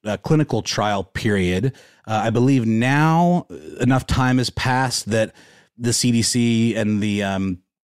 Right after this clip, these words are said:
um, F D A is saying it has met all of the standards for a traditional clinical trial, but they certainly did have to kind of do something early on in order to meet the, the need, meet the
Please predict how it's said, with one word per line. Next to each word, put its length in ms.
um, 420
F 180
D 180
A 200
is 100
saying 380
it 120
has 500
met 360
all 180
of 80
the 80
standards 560
for 180
a 60
traditional 560
clinical 400
trial, 460
but 200
they 160
certainly 420
did 220
have 200
to 80
kind 220
of 180
do 180
something 580
early 260
on 420
in 80
order 180
to 440
meet 360
the, 320
the 120
need, 440
meet 220
the 240